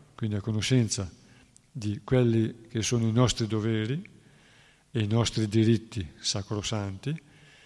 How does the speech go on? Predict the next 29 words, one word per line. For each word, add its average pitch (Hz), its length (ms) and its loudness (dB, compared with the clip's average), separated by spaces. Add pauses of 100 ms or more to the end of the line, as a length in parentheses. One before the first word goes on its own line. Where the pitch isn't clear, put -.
(240)
noi 135 140 0
possiamo 127 340 2
arrivare 120 460 4
allo 117 120 4
sviluppo 110 400 2
economico, 104 580 -4
quindi 110 280 -2
a - 20 2
raggiungere 110 680 0 (720)
lo, 107 320 2
la 107 260 0
soddisfazione 110 720 0
dei 107 160 0
sensi 101 680 -4 (560)
in 107 140 -4
modo 110 380 2
regolato, 104 800 0 (500)
perché 107 240 -8
il 107 60 -4
modo 113 260 0
sregolato 131 720 4
non 110 160 -2
porta 113 340 0
soddisfazione 107 640 -4
dei 104 140 -2
sensi, 110 420 -2
ma 101 140 -6
porta 104 420 -6
frustrazione, 107 880 -4